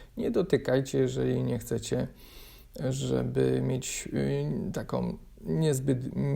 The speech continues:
mile pachnącą pamiątkę po kontakcie z ropuchą. Pozwólcie jej sobie przejść, gdzie chce. E, dodamy jeszcze jaśniejszą trawę,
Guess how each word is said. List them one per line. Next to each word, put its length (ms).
mile 520
pachnącą 720
pamiątkę 600
po 260
kontakcie 680
z 120
ropuchą. 500
Pozwólcie 600
jej 360
sobie 440
przejść, 600
gdzie 560
chce. 400
E, 320
dodamy 480
jeszcze 300
jaśniejszą 720
trawę, 540